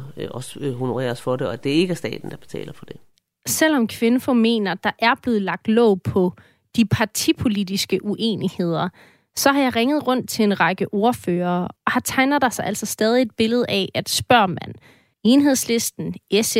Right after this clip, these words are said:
Speaker 2: F og Radikale, så er de helt klar til at kaste flere penge efter Kvinfo.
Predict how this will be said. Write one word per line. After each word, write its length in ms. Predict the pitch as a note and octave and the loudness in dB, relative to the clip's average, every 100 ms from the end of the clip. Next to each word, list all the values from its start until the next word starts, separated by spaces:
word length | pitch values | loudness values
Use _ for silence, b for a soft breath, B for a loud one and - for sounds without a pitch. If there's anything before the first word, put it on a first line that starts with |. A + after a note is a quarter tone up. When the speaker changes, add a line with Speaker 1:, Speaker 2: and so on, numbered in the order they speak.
| A3 | 0
Speaker 2:
F 120 | - - | -2 -6
og 140 | F#3 | -2
Radikale, 760 | F3 F3+ - - C#4 - D#3+ F3 b b b | -2 -4 -4 0 2 0 -6 -8 b b b
så 160 | - C4+ | -4 0
er 120 | - | 0
de 180 | A#3+ C#4+ | 2 0
helt 400 | - - F#4 B3 | 0 2 2 2
klar 280 | - F3+ - | 0 -2 -2
til 220 | - A3+ - | -2 -2 0
at 160 | G3+ - | -2 -2
kaste 320 | G3+ - G3+ - | -2 0 -2 0
flere 340 | A3+ A3+ B3+ C4+ - | 2 4 2 0 0
penge 360 | F3+ F3 G3 F#3 | 0 0 0 -4
efter 200 | - F#3 | -4 -6
Kvinfo. 520 | - G#3+ A3+ - | -2 0 0 -2